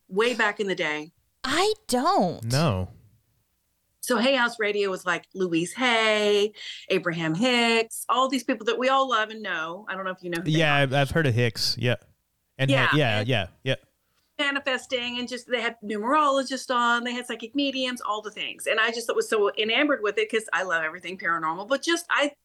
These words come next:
Speaker 1: I believed in that stuff. I believe in that metaphysical kind of thing. I've always been a podcast listener too when that started happening. And I listened to Hillbilly Horror Stories. They got me into podcasting.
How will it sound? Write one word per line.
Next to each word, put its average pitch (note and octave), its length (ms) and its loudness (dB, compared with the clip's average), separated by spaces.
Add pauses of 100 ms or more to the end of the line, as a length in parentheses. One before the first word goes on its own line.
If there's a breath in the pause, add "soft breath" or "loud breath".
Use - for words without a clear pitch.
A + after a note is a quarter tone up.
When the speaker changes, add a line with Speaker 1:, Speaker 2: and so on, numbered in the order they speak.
(100)
Speaker 1:
I A#3+ 140 0
believed D#4+ 420 2
in F4 80 4
that - 180 -2
stuff. C#3 300 -2
I G3+ 100 0
believe C4 460 0
in C4 320 -4 (340)
that A3 220 0
metaphysical C4 560 0
kind F#3+ 180 -2
of - 80 -6
thing. C4+ 280 -4 (720 loud breath)
I've A3 120 0
always A3 240 2
been G3 400 -2
a - 40 -4
podcast G#3 480 -6
listener F3+ 300 -4
too A3+ 180 2
when F#3 140 2
that E3+ 240 0
started F3 300 0
happening. F#3 520 -4
And F#3+ 360 2
I F3+ 100 2
listened F#3+ 300 -4
to A3+ 100 -4
Hillbilly F#3+ 400 0
Horror F3 240 0
Stories. E3 480 -6
They G3+ 180 2
got A3+ 220 0
me G3 160 -4
into G#3+ 180 0
podcasting. D#3+ 800 -4